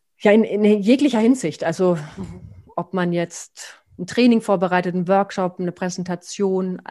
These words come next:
Speaker 1: eben aber dann als, als davor stehender quasi, ja.
Speaker 2: Und, und dort konnte, kann man sich bei dir melden, wenn man, äh, merkt, meine Workshops, meine Seminare oder Webinare oder wie sie auch immer gerade heißen, ändert sich immer der Name,
Speaker 1: <laughs>
Speaker 2: meine Online-Veranstaltung,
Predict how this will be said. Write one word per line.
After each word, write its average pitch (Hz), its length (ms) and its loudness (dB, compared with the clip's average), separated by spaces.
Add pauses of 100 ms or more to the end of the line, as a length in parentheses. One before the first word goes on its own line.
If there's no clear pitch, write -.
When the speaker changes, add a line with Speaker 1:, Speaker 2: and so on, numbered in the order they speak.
(160)
Speaker 1:
eben 170 200 -8
aber 160 180 -10
dann 156 180 -8
als, - 380 -16
als - 380 -20
davor 151 360 -12
stehender 151 380 -12
quasi, 143 400 -18 (140)
ja. 170 120 -12 (360)
Speaker 2:
Und, 208 180 0
und 202 180 2
dort 214 180 6
konnte, 226 400 0
kann 214 140 -4
man 214 80 0
sich 208 140 -6
bei 202 80 -2
dir 190 120 0
melden, 196 420 2
wenn 196 140 2
man, 190 360 -2 (100)
äh, 170 160 0
merkt, 170 440 2 (600)
meine 170 300 2
Workshops, 175 440 2
meine 170 200 0
Seminare 165 460 2
oder 135 220 -2
Webinare 143 400 -2
oder 135 160 -2
wie 151 80 -2
sie 147 140 -4
auch - 40 -10
immer 131 160 0
gerade 127 180 2
heißen, 127 340 0 (200)
ändert 147 220 0
sich 143 80 -4
immer 131 260 -2
der 127 100 -4
Name, 277 280 4
Speaker 1:
<laughs> 302 380 0
Speaker 2:
meine 190 220 4
Online-Veranstaltung, 214 1080 6